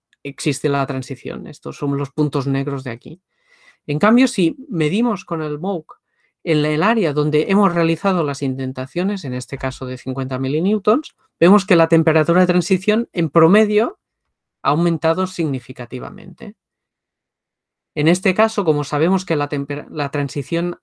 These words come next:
antiferromagnética-ferromagnética también tiene asociada un cambio importante en la resistencia longitudinal,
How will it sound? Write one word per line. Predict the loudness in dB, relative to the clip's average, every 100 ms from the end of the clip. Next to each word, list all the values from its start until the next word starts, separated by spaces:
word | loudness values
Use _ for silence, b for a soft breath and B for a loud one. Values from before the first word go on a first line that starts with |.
| _
antiferromagnética-ferromagnética | -4 -2 -2 -2 -2 -2 -2 -4 -4 -2 -2 -2 0 0 -2
también | 0 2 4 6 6 6
tiene | 4 4
asociada | 2 -2 -2 -4 -4 -8 -10 _ _ _ _ _
un | -6 0
cambio | 0 2 0 -4 -10 _ _
importante | -8 -6 -4 -4 -4 -6 -8 -8
en | -8 -8
la |
resistencia | -8 -8 -8 -4 -4 -4 -4
longitudinal, | -4 -4 -4 -2 0 0 0 0 -2